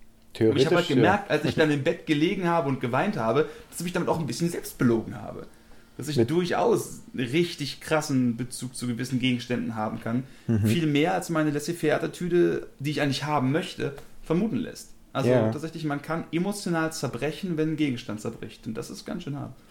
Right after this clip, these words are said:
Speaker 2: Und das ist auch interessant, so, ne, dieses, ähm,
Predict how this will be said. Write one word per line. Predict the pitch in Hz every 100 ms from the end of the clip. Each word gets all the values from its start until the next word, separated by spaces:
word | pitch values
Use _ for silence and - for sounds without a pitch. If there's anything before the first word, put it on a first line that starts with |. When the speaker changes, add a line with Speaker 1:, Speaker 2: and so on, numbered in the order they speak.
| - -
Speaker 2:
Und | 101 -
das | 123
ist | -
auch | 151
interessant, | 120 139 - 110 - 156 113
so, | -
ne, | 104 123
dieses, | 113 104 104 104 -
ähm, | 95 95 92 90